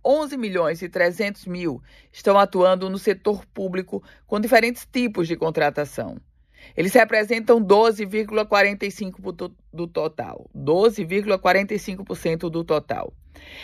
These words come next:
O número é muito parecido com o do México, que tem lá doze vírgula vinte e quatro por cento,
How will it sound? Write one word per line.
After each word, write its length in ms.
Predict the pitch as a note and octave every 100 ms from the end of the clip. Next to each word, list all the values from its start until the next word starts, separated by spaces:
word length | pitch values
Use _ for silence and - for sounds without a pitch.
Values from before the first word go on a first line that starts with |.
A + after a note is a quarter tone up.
| -
O 100 | G#3+
número 260 | B3 D#4+ D#4+
é 60 |
muito 200 | C#4+ D#4
parecido 380 | - C#4+ C4+ B3+
com 120 | B3
o 500 | C#4+ C#4 C4+ - -
do 100 | A3+
México, 580 | C#4 A#3 E3+ - - - _ _ _ _
que 80 | -
tem 180 | G#3 G#3
lá 280 | G#3 A3 - _ _ _
doze 420 | F3 G#3+ G#3 F#3+ G3+
vírgula 380 | G3 G3+ F#3
vinte 240 | F#3 G3+ G3
e 20 |
quatro 320 | - F3 -
por 100 | -
cento, 460 | - B2+ - -